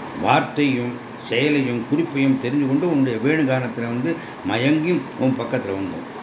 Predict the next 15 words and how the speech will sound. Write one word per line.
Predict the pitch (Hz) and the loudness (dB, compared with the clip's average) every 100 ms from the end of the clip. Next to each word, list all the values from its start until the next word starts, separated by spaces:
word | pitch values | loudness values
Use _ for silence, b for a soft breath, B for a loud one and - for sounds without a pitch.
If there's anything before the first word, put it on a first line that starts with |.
| - | -10
அப்படிப்பட்ட | 85 - 110 107 107 | -10 -6 -6 -6 -4
ஸ்திரீகளான | 98 - 131 113 113 107 | -6 2 2 4 2 0
எங்களை | 110 120 | -2 -2
வந்து | 117 143 | 0 0
இந்த | 156 113 | 0 0
ராத்திரி | 107 131 131 | 2 0 0
வேளையில | 117 123 131 135 B B - | -2 0 2 0 B B -4
வஞ்சகன் | 98 123 147 123 113 | -2 2 2 2 0
தான் | 123 | -2
நீ, | 101 90 - - | -2 -4 -10 -6
உன்னை | 110 127 | -2 -2
தவிர | 131 165 | 0 2
வேறு | 139 123 | 2 2
யார் | 127 135 | 2 2
தான் | 147 156 | 2 0